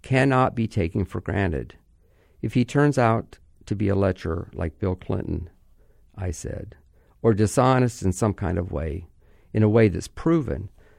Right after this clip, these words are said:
you'll see the support fade as quickly as it came." That was quoted fairly enough, but in our one-hour interview,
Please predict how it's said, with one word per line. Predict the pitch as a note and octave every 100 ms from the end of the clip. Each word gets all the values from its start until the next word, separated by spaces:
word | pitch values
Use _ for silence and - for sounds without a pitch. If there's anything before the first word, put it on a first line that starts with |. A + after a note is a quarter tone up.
| -
you'll | B2+ C#3+
see | - C3+ A#2+
the | A#2
support | - A#2+ - G2 G2
fade | - G2+ F#2 F2+
as | F2+
quickly | - F2+ - F#2
as | D#2+
it | -
came." | - F#2 E2 E2+ - _ _ _ _ _ _ _ _ _ _ _ _ _ _ -
That | D#3 F#3+
was | F3
quoted | - D#3 C3+ B2
fairly | - C3+ B2+ G2+
enough, | E2 C#2+ F2 - - - - _ _ _ _ - -
but | B2+
in | B2+ A#2
our | G#2 G#2
one-hour | A#2 C#3 D#3 D3 C3+
interview, | A2 G2+ F2 D2+ C#2